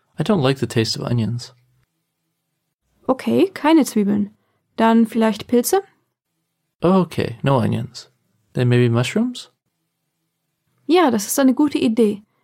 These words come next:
Speaker 2: Den Geschmack von Pilzen mag ich.
Speaker 1: Yes, that's a good idea. I like the taste of mushrooms.
Speaker 2: Okay, bisher haben wir Schinken, Paprika, Mais und Pilze.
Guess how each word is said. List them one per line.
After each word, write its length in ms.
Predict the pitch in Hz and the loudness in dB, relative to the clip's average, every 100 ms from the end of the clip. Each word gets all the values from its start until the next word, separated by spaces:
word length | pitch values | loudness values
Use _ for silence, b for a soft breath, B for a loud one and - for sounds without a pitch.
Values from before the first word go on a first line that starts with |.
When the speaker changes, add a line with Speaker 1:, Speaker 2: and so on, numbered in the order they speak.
| _ _ - | _ _ 0
Speaker 2:
Den 180 | 240 240 | 2 4
Geschmack 340 | - 277 277 | 2 -2 0
von 140 | 247 | 0
Pilzen 440 | 226 269 294 359 320 | 2 0 0 2 4
mag 220 | 240 220 | 2 -2
ich. 240 | 196 - _ _ _ _ _ _ _ _ _ | -8 -10 _ _ _ _ _ _ _ _ _
Speaker 1:
Yes, 300 | 165 175 120 | 0 2 2
that's 180 | 160 170 | -2 -2
a 40 | 127 | 0
good 140 | 120 | 0
idea. 480 | 107 120 143 190 - _ - | 0 2 2 0 -6 _ -2
I 60 | |
like 220 | 143 196 208 | 0 0 -4
the 60 | |
taste 300 | - 107 101 | -2 -2 0
of 60 | 110 | -2
mushrooms. 580 | 131 - 98 107 - - _ _ _ _ _ _ _ _ _ _ _ _ _ _ _ _ | -2 -2 -2 -4 -6 -16 _ _ _ _ _ _ _ _ _ _ _ _ _ _ _ _
Speaker 2:
Okay, 380 | 349 285 233 214 - _ 320 330 - | -2 0 0 -2 -10 _ -20 -10 -4
bisher 400 | 294 - 330 285 | -2 2 2 2
haben 300 | 269 254 226 | 4 4 4
wir 300 | 220 214 214 | 2 2 -4
Schinken, 440 | - 262 311 349 370 381 - | -2 0 2 2 0 0 -4
Paprika, 560 | 269 269 320 - 320 349 _ _ | -4 -2 -4 0 -2 -2 _ _
Mais 480 | 226 240 339 - - - | 0 2 0 -4 -6 -2
und 160 | 254 | 0
Pilze. 440 | 262 226 202 208 | 2 2 0 -6